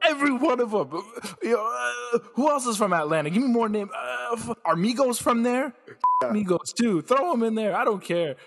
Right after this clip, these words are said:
Speaker 1: Every single one of 'em. Every one of 'em. If you're from the A T L, if you're down with the A, f-, you too.
Speaker 2: This, this is gonna be the next version of Hit 'em Up, man. <laughs>
Speaker 1: Yes.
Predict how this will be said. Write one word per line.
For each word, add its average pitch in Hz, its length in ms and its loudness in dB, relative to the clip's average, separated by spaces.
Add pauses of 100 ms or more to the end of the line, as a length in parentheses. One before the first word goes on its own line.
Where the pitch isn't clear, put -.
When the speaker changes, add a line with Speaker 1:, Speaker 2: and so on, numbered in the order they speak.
Speaker 1:
Every 285 260 2
single 214 320 -2
one 196 160 -2
of 185 100 -4
'em. 117 260 -8 (180)
Every 262 300 4
one 240 220 2
of 208 120 -2
'em. 127 280 -4
If 170 140 -2
you're 262 120 2
from 254 200 2
the 247 60 2
A 240 140 0
T 208 260 -2
L, 233 140 2
if 220 100 -4
you're 262 120 -2
down 240 320 2
with 208 160 -4
the 214 60 2
A, 233 340 0
f-, 233 80 -6 (640)
you 233 160 0
too. 190 460 -2 (680)
Speaker 2:
This, 156 260 2
this 139 200 2
is 185 160 -4
gonna 165 240 2
be 131 160 2
the 127 100 2
next 120 380 -2
version 120 320 2
of 104 100 -4
Hit 123 160 -2
'em 104 160 0
Up, 101 240 -2
man. 101 380 -6 (360)
<laughs> - 40 -4 (1200)
Speaker 1:
Yes. 208 640 -2